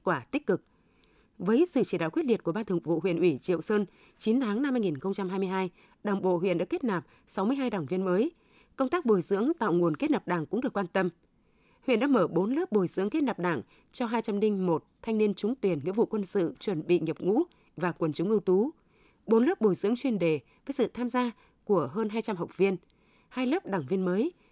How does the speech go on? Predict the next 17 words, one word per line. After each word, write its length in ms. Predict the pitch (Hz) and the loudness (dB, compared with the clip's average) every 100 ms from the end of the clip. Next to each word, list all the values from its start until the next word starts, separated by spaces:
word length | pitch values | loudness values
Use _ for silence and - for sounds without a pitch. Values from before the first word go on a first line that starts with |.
| _ | _
và 220 | 165 190 | -2 -2
hai 180 | 175 233 | -2 -4
lớp 220 | 247 359 | -4 0
bồi 140 | 202 165 | 0 0
dưỡng 240 | 190 233 | -2 -2
chuyên 220 | - 226 | -2 -2
đề 200 | 170 151 - _ _ - | 0 0 -2 _ _ -6
cho 140 | 262 | 0
một 200 | 233 180 | 2 0
trăm 200 | - 226 | -2 -4
bốn 140 | 190 | -2
mươi 100 | 254 | -2
bảy 200 | 226 170 | -2 -2
đảng 220 | 147 185 135 | -2 -6 -2
viên 240 | 202 190 | -2 -2
dự 180 | - 196 | -2 -2
bị. 240 | 170 160 | 0 -2